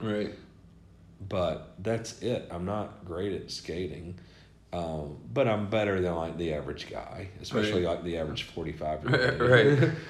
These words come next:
Speaker 1: right.
Speaker 2: But, um, you know, I'm just, like, I can go and putt around, and I have such a great time with my son, and now my daughters are learning, and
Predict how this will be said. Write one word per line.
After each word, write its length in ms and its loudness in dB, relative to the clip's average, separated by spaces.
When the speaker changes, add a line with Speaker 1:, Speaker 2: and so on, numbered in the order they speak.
Speaker 1:
right. 200 8
Speaker 2:
But, 320 8
um, 460 6
you 80 2
know, 120 6
I'm 120 4
just, 400 2
like, 360 6
I 140 6
can 220 0
go 220 6
and 120 2
putt 220 2
around, 480 2
and 160 -2
I 140 0
have 200 -2
such 240 -4
a 40 -6
great 280 -2
time 320 -4
with 140 -6
my 180 -6
son, 400 -2
and 80 -2
now 160 -2
my 160 -6
daughters 600 -2
are 60 -2
learning, 580 -4
and 280 -8